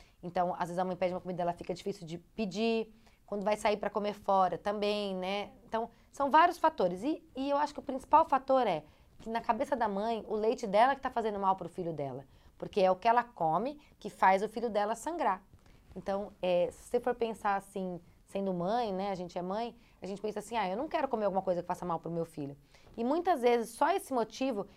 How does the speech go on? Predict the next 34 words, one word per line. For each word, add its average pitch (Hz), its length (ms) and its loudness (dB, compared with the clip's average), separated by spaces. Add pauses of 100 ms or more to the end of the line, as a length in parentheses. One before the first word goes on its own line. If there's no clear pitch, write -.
às 190 120 -2
vezes 202 80 0
a 226 80 6
mãe 226 160 -2
tem 226 160 -6
um 226 80 -2
escape 226 440 -2
na 202 100 -4
dieta, 180 460 0
esquece, 180 760 2
acontece 185 360 -6
alguma 180 220 -4
coisa, 220 340 -2 (380)
ela 220 200 6
às 220 80 4
vezes 233 300 2
fala, 214 240 6
"Ai, 226 120 4
não 220 80 -6
vou 208 80 0
amamentar 214 380 0
mais, 190 220 -2
porque - 140 -6
eu 196 40 0
não 196 80 -4
tô 202 100 -2
conseguindo. 180 600 -4 (320)
Então, 190 300 2 (340)
eu 202 100 4
prefiro 208 340 -2
que - 60 -12
meu 226 100 -2
filho 214 220 -6
tome 190 300 -2